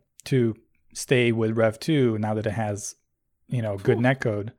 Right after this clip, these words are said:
Speaker 1: And then you also have Plus R there if you need it,
Speaker 2: Mm-hmm.
Speaker 1: and, and Strive on all the same platform, right? If it's all on Steam, uh, with rollback,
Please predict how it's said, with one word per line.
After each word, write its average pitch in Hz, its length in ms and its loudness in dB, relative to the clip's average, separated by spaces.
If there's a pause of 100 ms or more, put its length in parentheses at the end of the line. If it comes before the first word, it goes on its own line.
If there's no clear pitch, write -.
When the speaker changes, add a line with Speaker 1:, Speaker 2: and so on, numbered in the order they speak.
Speaker 1:
And 127 400 -2
then 127 140 6
you 120 140 2
also 120 260 4
have 110 340 0
Plus 117 260 0
R 165 260 4
there 107 240 0
if - 120 -8
you 107 100 -4
need 147 240 0
it, 104 240 -6 (720)
Speaker 2:
Mm-hmm. 120 140 -14
Speaker 1:
and, 120 340 -2
and 117 160 -4
Strive 160 640 4
on 127 240 2
all 139 300 4
the 117 100 -2
same 117 320 -2
platform, 131 500 -2
right? 110 160 0
If 104 120 -8
it's - 100 -10
all 127 160 0
on 120 160 0
Steam, 143 560 -4 (600)
uh, 110 280 0
with 107 300 -2
rollback, 143 540 2